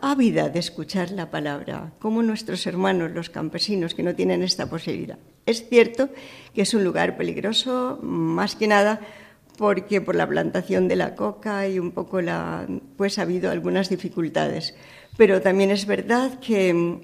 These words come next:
el obispo, que es un campechano cien por cien de la diócesis de, de Tibú, además el padre Giovanni de las Mercedes, donde yo he estado,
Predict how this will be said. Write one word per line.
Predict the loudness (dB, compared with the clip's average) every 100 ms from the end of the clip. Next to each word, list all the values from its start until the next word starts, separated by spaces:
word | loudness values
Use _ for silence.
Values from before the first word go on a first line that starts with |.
| -2
el | 4 4
obispo, | 4 -2 -2 -2 0
que | 0 0
es | -2 -2
un | -2 -2 -4
campechano | -4 -4 -4 -6 -2 0 0
cien | -2 -4
por | -4 -8
cien | -4 -2 -2 -4 -14 -20 -6
de | 0 2 2 0 -2 -2
la | -2
diócesis | 0 0 0 -4 -2 -2
de, | 0 -2 -6 -10
de | 0 2
Tibú, | 4 4 2 2 -10 -20 -20 -20 -20 _
además | 2 4 4 2 -2 0
el | 2 4 2 0
padre | -2 0 2 2 2
Giovanni | 0 2 2 2
de | 2
las | 0 0
Mercedes, | 0 -2 2 2 4 0
donde | 0 0 2
yo | 0
he |
estado, | 0 0 0 -2